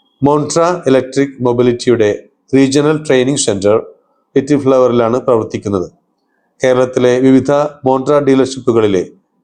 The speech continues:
ടെക്നീഷ്യന്മാരുടെ പരിശീലനവും ഈ സെന്ററിലാണ് നടക്കാറുള്ളത്. ഇവയെല്ലാം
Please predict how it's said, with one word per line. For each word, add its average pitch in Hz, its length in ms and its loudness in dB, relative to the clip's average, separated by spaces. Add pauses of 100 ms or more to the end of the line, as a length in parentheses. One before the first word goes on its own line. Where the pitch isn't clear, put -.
(160)
ടെക്നീഷ്യന്മാരുടെ 135 880 0
പരിശീലനവും 123 600 0 (460)
ഈ - 20 2 (100)
സെന്ററിലാണ് 117 500 0
നടക്കാറുള്ളത്. 101 600 -4 (720)
ഇവയെല്ലാം 123 440 2